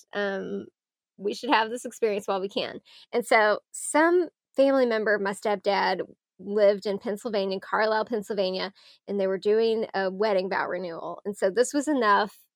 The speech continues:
to be like, "Okay, we're gonna make this happen. We're gonna, we're gonna get four people in this Renault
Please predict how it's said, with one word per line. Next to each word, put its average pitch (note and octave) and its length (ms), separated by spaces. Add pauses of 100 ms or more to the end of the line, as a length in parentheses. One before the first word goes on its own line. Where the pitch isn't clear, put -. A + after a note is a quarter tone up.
(140)
to G#3+ 120
be G3+ 200
like, D3+ 440 (160)
"Okay, C#4 420
we're A#3 160
gonna B3+ 200
make G3+ 220
this F#3+ 140
happen. - 380
We're G3 100
gonna, G3 240 (920)
we're B3+ 160
gonna C4 280 (160)
get D4 220
four F4+ 200
people F4 280
in C#4 120
this C#4 160
Renault G#3+ 440